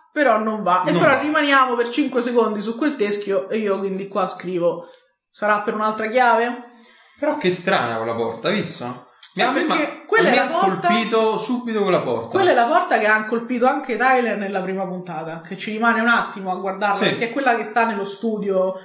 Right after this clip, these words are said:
Speaker 2: Invernale.
Speaker 1: eh, esatto. È una porta imponente. Quindi sì, appunto, è un po' il focus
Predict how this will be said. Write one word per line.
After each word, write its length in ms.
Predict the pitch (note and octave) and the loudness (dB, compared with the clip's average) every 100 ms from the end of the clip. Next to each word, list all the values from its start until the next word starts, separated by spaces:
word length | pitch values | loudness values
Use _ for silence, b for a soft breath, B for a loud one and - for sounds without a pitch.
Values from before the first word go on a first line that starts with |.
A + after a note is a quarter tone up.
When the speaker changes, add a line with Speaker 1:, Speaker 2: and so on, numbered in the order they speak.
| B | B
Speaker 2:
Invernale. 760 | D3 D3 B2 A#2 A2+ A2+ A2+ | -2 -2 0 0 2 0 -2
Speaker 1:
eh, 60 | - | -8
esatto. 800 | G#3 E3+ E3+ - D4+ - - _ _ _ _ - - | -4 -4 -4 -4 -6 -6 -18 _ _ _ _ -20 -4
È 80 | A3+ | -2
una 120 | B3 | 0
porta 640 | D#4+ E4 G#3+ F#3+ - - - | -2 0 0 0 -4 -14 -4
imponente. 880 | A3+ A#3 A3+ F3+ F3+ - C#4+ F4+ - - - | 0 4 4 4 -2 -4 -4 -6 -14 -10 -2
Quindi 200 | F4+ C4+ | 0 2
sì, 100 | A#3 | -2
appunto, 320 | A#3 G#3 A#3 | -2 -4 -2
è 20 | |
un 140 | B3 | -2
po' 160 | B3 D#4+ | 2 2
il 100 | D#4+ | 2
focus 720 | - C#4 C4+ - A#3+ A#3+ - | -2 0 0 0 -2 -4 0